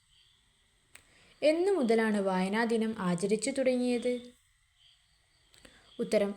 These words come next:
ആയിരത്തി തൊള്ളായിരത്തി തൊണ്ണൂറ്റിയാറ് ജൂൺ പത്തൊമ്പത് മുതൽ. വായനാ വാരം എന്നു മുതൽ എന്ന് വരെ? ഉത്തരം, ജൂൺ പത്തൊമ്പത് മുതൽ ജൂൺ ഇരുപത്തഞ്ച് വരെ. അക്ഷരനഗരം എന്നറിയപ്പെടുന്ന സ്ഥലം? ഉത്തരം,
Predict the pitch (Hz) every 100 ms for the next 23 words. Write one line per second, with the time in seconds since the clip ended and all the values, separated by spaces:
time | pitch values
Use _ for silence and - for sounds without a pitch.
0 | - 196 214 294 285 262 247 240 247 -
1 | 233 214 226 226 240 214 208 196 240 262
2 | 233 233 226 226 226 214 220 214 - _
3 | - _ - _ - 277 311 330 359 392
4 | 277 247 247 208 208 269 269 254 247 214
5 | 208 269 254 247 240 247 _ _ _ _
6 | _ _ _ - - - - _ _ 196
7 | 185 202 202 - - 233 294 320 269 262
8 | 254 262 254 240 240 233 196 214 247 277
9 | 247 240 240 262 254 247 233 233 - _
10 | _ _ _ _ _ _ _ _ - _
11 | _ - - - _ _ 269 277 - 381
12 | 392 311 214 214 220 226 208 214 208 190
13 | 208 208 190 - 220 220 220 - - _
14 | _ - _ _ _ - - - _ _
15 | - 196 190 180